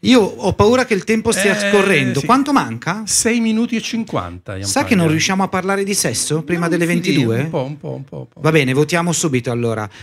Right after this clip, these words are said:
Speaker 1: La
Speaker 2: Si
Speaker 1: cosa
Speaker 2: voti.
Speaker 1: è, si voti. Open to Meraviglia.
Speaker 2: Potremmo
Speaker 1: Siamo,
Speaker 2: essere meglio?
Speaker 1: possiamo essere meglio o no? Siamo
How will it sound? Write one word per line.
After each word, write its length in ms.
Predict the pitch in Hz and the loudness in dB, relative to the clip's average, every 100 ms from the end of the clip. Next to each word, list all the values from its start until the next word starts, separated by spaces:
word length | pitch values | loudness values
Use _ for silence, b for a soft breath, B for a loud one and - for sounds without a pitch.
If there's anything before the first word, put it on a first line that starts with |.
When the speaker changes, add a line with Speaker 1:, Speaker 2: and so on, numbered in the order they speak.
| B | B
Speaker 1:
La 200 | - 156 | 0 2
Speaker 2:
Si 60 | 175 | 2
Speaker 1:
cosa 320 | 226 240 151 | 4 4 6
Speaker 2:
voti. 160 | 220 190 | 4 4
Speaker 1:
è, 200 | 165 127 | 0 0
si 180 | - 170 | -2 0
voti. 680 | 160 180 208 226 240 240 - _ _ _ _ _ _ _ _ _ 233 | 4 4 4 2 0 0 -6 _ _ _ _ _ _ _ _ _ -2
Open 280 | 220 240 | 2 2
to 100 | 240 | 2
Meraviglia. 880 | 240 240 226 208 170 143 131 113 113 - | 2 2 2 0 0 0 0 -2 -10 -6
Speaker 2:
Potremmo 340 | - 139 190 220 | 0 4 4 4
Speaker 1:
Siamo, 100 | 214 | 4
Speaker 2:
essere 260 | 226 214 196 | 2 2 0
meglio? 340 | 214 226 226 | 0 2 2
Speaker 1:
possiamo 340 | 226 247 254 254 | 2 0 2 2
essere 360 | 233 233 208 | 2 2 2
meglio 680 | 185 202 226 240 254 277 - | 2 2 2 4 2 0 -6
o 360 | 185 208 240 - | -4 -2 -4 -8
no? 400 | 147 190 123 - _ _ _ | -4 -2 -2 -8 _ _ _
Siamo 600 | - 170 175 190 220 | -10 -4 -2 -2 -8